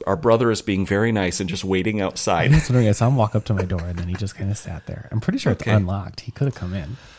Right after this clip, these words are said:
Speaker 1: Should we have him come in? Um, I'll text him.
Speaker 2: Um, yeah. Do you have a motivation for us today?
Speaker 1: I do.
Speaker 2: Okay.
Speaker 1: Okay, you text him then.
Speaker 2: All right, I will text him.
Speaker 1: Um, okay,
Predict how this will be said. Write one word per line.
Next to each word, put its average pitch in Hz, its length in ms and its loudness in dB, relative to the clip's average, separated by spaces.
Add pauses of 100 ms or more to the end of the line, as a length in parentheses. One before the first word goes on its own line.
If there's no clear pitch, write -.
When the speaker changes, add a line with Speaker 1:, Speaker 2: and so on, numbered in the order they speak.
(280)
Speaker 1:
Should - 160 -4
we 139 120 0
have 117 160 4
him 120 120 2
come 117 180 0
in? 113 240 0 (260)
Um, 95 360 2
I'll 95 200 -6 (220)
text - 300 -4
him. 82 120 -8 (360)
Speaker 2:
Um, 131 480 6 (180)
yeah. 147 360 2 (120)
Do 151 120 2
you 156 80 10
have 147 120 8
a 139 40 2
motivation 127 480 6
for 143 120 0
us 147 100 0
today? 180 260 -4
Speaker 1:
I 107 120 2
do. - 220 -4 (300)
Speaker 2:
Okay. - 280 -10
Speaker 1:
Okay, 98 160 -4
you 92 180 -2
text 80 320 -6
him 80 120 -6
then. 80 200 -8 (300)
Speaker 2:
All 95 80 0
right, - 220 0
I 120 140 4
will 135 120 2
text - 360 -10
him. - 160 -10 (1500)
Speaker 1:
Um, 90 640 -2 (3500)
okay, 104 360 2